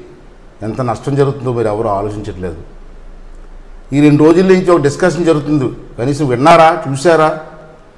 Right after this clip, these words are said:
ఈవేళ పోలవరం ప్రాజెక్టు reverse tendering పేరుతో జగన్ రెడ్డి దారుణంగా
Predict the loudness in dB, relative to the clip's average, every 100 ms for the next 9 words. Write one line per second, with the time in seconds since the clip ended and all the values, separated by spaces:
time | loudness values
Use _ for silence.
0 | -20 -10 0 4 6 6 4 6 6 8
1 | 6 4 2 2 2 4 2 -2 -6 -12
2 | -14 -20 -20 -14 -4 -2 2 2 0 -6
3 | 0 2 4 2 0 0 0 0 0 0
4 | 2 2 0 -8 -18 -20 -20 -20 -20 -20
5 | -20 -20 -12 -4 0 2 4 4 4 4
6 | 2 -2 2 4 4 4 2 2 4 6